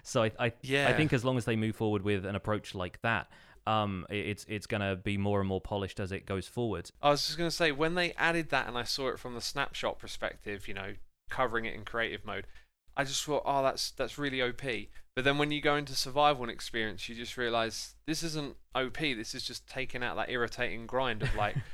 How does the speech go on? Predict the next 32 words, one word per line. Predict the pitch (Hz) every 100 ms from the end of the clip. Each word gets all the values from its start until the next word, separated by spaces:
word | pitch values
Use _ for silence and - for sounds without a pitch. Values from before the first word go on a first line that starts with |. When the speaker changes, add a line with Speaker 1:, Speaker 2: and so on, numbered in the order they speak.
| -
Speaker 1:
<laughs> | - -
Speaker 2:
un-, | 131 127 127
uh, | - 135
taking | - 156 143 147
off | 143 -
your | 143
armor | 147 143 127
while | 123 123
you're | 123
mining | 139 135 123 110
so | -
your | 120 117
pick | - 139 -
can | 117
repair | 107 - 107 101
a | 101
bit | 101 98
and | 107
then | 107
putting | 104 113 113
it | 101
back | 117 104 117
on. | 104
It | 101
is, | 90 - - - - - - _ -
it, | 139 -
it | 151 151 139 -
makes | 151 165 -
mending | 156 147 143 127 117
very, | 113 123 113
very | 107 110 104
convenient. | 101 107 104 101 95 98